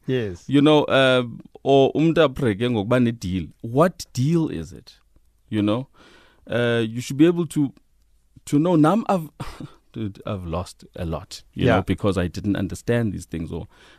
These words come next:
Speaker 2: I didn't really think about them, that people were getting the value, especially in this, in this field, because, 'cause someone pays for your recording and they own everything, not just that recording,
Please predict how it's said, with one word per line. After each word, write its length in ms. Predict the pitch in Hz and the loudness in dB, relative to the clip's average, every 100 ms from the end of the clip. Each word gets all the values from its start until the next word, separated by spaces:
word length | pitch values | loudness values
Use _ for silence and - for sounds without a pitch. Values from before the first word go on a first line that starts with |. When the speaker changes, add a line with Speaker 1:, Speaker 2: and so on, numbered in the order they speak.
| - | -6
Speaker 2:
I 100 | 104 | 0
didn't 200 | 120 120 | 4 6
really 200 | 104 101 | 4 2
think 280 | - 127 | 0 -2
about 300 | 127 - - | -2 -8 -14
them, 200 | - - 92 | -16 -12 -8
that 280 | 85 - - | -8 -10 -6
people 280 | 117 117 | -4 -2
were 120 | 117 92 | -2 0
getting 260 | 101 110 | -2 -2
the 100 | 101 | -2
value, 180 | 92 107 | -4 -2
especially 520 | 117 - 196 - 180 | -4 -2 -2 -2 -4
in 260 | 151 117 104 | -2 0 0
this, 340 | 110 120 - - _ _ | -2 -2 -6 -16 _ _
in 140 | 123 117 | -4 -2
this 160 | 127 | -4
field, 380 | - 190 151 98 | -4 0 0 0
because, 360 | 101 139 127 117 - - - _ _ _ _ - | -4 0 0 -2 -14 -20 -20 _ _ _ _ -6
'cause 200 | - 170 | 0 2
someone 300 | 175 185 180 | 2 2 4
pays 200 | 151 160 - | 6 4 2
for 120 | 135 | 0
your 140 | 123 | 2
recording 480 | 110 - 156 127 110 | 0 -2 -4 -2 -4
and 200 | 120 113 | -4 -4
they 180 | 123 139 - _ _ _ _ _ _ _ _ _ | 0 -2 -4 _ _ _ _ _ _ _ _ _
own 420 | 156 165 165 143 139 _ _ _ | 4 6 6 2 -2 _ _ _
everything, 600 | 160 156 143 135 135 120 | 4 6 4 2 2 2
not 240 | 110 185 - | 4 2 2
just 240 | 143 156 | 0 2
that 100 | 147 | 0
recording, 580 | 117 104 - 117 101 - | 0 -2 -2 -2 -4 -10